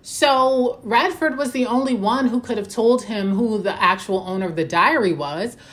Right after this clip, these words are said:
but the primary case was the murder of Richard Bennett. So I don't know. I think he's overreacting. But if the commissioner was mad about that, then he's stupid. So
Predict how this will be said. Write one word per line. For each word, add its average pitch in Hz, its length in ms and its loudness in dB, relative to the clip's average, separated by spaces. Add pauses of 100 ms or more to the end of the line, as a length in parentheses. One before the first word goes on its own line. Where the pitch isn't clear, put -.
(140)
but 269 120 -2
the - 60 0
primary 285 640 -2
case 269 520 -8 (300)
was 240 400 4
the 233 120 0
murder 214 720 4
of 202 320 -4
Richard 208 420 -2
Bennett. 233 440 -2 (480)
So - 180 0
I 285 160 2
don't 233 140 0
know. 160 120 0
I 180 140 2
think 208 200 -2
he's 196 140 -2
overreacting. 147 1040 -4
But 175 180 0
if 220 120 -4
the 254 80 0
commissioner 226 460 -2
was 180 160 -2
mad 160 220 -4
about 247 260 0
that, 302 200 0
then 190 140 -4
he's 185 180 -4
stupid. 143 580 -8
So 143 380 -6